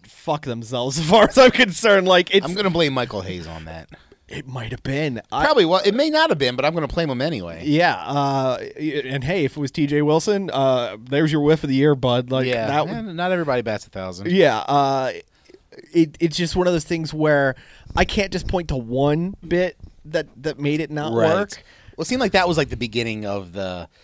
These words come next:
Speaker 2: you know, that kinda deflated some of his heat 'cause people
Speaker 1: Yeah.
Speaker 2: were just like, "Ugh."
Speaker 1: Yeah,
Speaker 2: It
Speaker 1: basically
Speaker 2: just got,
Speaker 1: the
Speaker 2: it got icky and then it got uninteresting.
Speaker 1: 'Cause, like, Dean came back, he looked awesome, he
Speaker 2: Yeah.
Speaker 1: was working great.
Speaker 2: Right.
Speaker 1: The heel turn, although, you know,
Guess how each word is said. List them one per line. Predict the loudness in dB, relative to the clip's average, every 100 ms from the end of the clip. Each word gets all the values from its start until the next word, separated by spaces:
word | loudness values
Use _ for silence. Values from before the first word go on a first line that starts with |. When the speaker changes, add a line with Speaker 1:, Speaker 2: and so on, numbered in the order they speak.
| _ _ _
Speaker 2:
you | -8
know, | -6 -8 -8
that | -8
kinda | -6 -4 -4
deflated | -6 -12 -8 -8 -8 -8
some | -10 -10
of | -12
his | -12
heat | -12 -16
'cause | -14 -10
people | 0 0
Speaker 1:
Yeah. | 0
Speaker 2:
were | -4
just | -10 -12
like, | -14 -12
"Ugh." | -10 -10 -10 -12 -2
Speaker 1:
Yeah, | 0
Speaker 2:
It | 4
Speaker 1:
basically | 4 4 2 0
Speaker 2:
just | 0
got, | 2 2
Speaker 1:
the | 2
Speaker 2:
it |
got | 2 0 0
icky | -2 0 0
and | 2
then | 0
it | 0
got | 0 0
uninteresting. | -4 -6 -10 -14 -14 -8
Speaker 1:
'Cause, | -6 0
like, | 0 0 -8 -20 -20 -10
Dean | -6 -4
came | -4 -4
back, | -2 0 -2 -4 -16 _
he | -14 -8
looked | -2 -2 0
awesome, | -2 -2 -4 -8 -8
he | -6
Speaker 2:
Yeah. | -4
Speaker 1:
was | -4 -8
working | -4 -2 -2 -4 -2
great. | 0 0 0
Speaker 2:
Right. | -4 -8 -10 -16 _ -14
Speaker 1:
The | -12
heel | -10 -4 -4 -2
turn, | -4 -2 -2 -4 -6
although, | -6 -4 0 0 0 -4 -10 -10
you | -8
know, | -6 -8